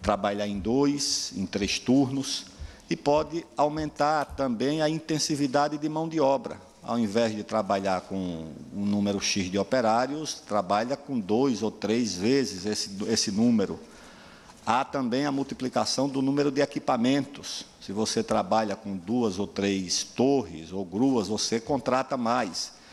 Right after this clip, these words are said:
Se você apenas está trabalhando em um setor que eles dividem para efeito da obra, a área da construção em leste, sul, eh, leste, oeste, norte e sul,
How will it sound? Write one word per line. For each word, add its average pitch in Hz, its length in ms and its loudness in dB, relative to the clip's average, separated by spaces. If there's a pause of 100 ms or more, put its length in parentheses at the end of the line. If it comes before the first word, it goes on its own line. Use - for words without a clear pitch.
(240)
Se 120 120 0
você 123 380 2
apenas 120 520 0
está 110 260 -4
trabalhando 110 560 0
em 117 80 2
um 127 60 0
setor 127 580 2
que 117 80 -6
eles 104 180 -2
dividem 104 480 0
para 104 160 0
efeito 110 460 0
da 101 160 2
obra, 101 560 2 (500)
a 101 80 2
área 107 540 2
da 104 100 -2
construção 107 840 -2
em 98 180 -4
leste, 113 500 0
sul, 123 500 -2 (760)
eh, 90 720 0 (640)
leste, 113 420 0
oeste, 107 520 2
norte 107 300 0
e - 20 -8
sul, 147 420 0